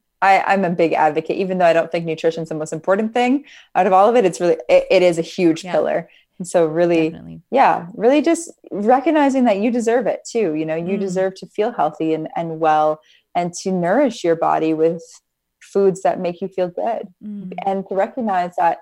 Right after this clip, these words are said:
Speaker 1: it's not always easy because of how society has set it up to keep us fat
Speaker 2: Yeah.
Speaker 1: and sick, 'cause
Speaker 2: Yes.
Speaker 1: that's what benefits the system.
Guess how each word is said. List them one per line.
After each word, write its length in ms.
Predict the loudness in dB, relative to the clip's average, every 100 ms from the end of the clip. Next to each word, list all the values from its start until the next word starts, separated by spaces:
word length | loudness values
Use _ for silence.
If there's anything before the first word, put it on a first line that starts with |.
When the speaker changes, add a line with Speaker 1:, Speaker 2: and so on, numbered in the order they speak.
| _ _ -6
Speaker 1:
it's 180 | -6 -2
not 180 | -2 0
always 240 | -2 -2 -6
easy 280 | -8 -8
because 360 | -8 -6 -4 -2
of 120 | -4
how 220 | -4 -4
society 600 | -4 -8 -4 -2 0 -2 -4
has 220 | -6 -2
set 180 | -2 0
it 100 | 0
up 320 | 0 0 -4 _ _ -12
to 80 | -12
keep 260 | -8 -4
us 200 | -4 -4
fat 440 | -10 -2 2 2 -2 _ _ -20
Speaker 2:
Yeah. 160 | -14 -12
Speaker 1:
and 140 | -12
sick, 380 | -6 -4 -4 -6
'cause 680 | -20 _ _ -20 -12 -4 -4
Speaker 2:
Yes. 20 |
Speaker 1:
that's 260 | -2 -2 0
what 160 | -2 0
benefits 480 | -2 -2 -8 -10 -12
the 120 | -10
system. 540 | -8 -8 -10 -12 -12